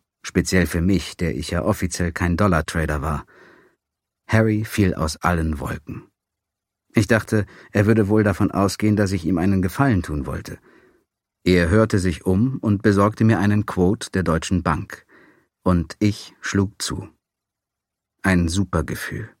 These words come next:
All die anderen Scheißer am Desk wetteten auf eine Erholung und ich wettete voll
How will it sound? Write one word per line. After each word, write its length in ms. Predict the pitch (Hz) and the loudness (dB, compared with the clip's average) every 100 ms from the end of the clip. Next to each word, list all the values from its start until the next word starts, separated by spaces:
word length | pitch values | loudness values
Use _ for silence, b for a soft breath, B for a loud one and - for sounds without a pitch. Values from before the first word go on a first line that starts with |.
| _ _ _ - | _ _ _ -2
All 180 | 104 98 | 0 2
die 100 | 107 | 2
anderen 340 | 110 107 90 | 2 2 0
Scheißer 400 | - 90 90 90 | 0 0 0 0
am 140 | 73 | -2
Desk 380 | 82 95 - - | 0 0 -2 -10
wetteten 460 | - 98 98 104 87 | -4 -2 0 0 -2
auf 160 | 78 - | -2 0
eine 200 | 90 85 | 0 0
Erholung 580 | 85 71 78 64 - - | -2 -2 -2 -2 -8 -4
und 200 | 95 - | -4 -2
ich 320 | 135 151 - _ _ | -2 -2 -10 _ _
wettete 420 | 87 92 85 78 | -4 -2 -4 -8
voll 420 | - - 92 98 | -6 -4 -2 -4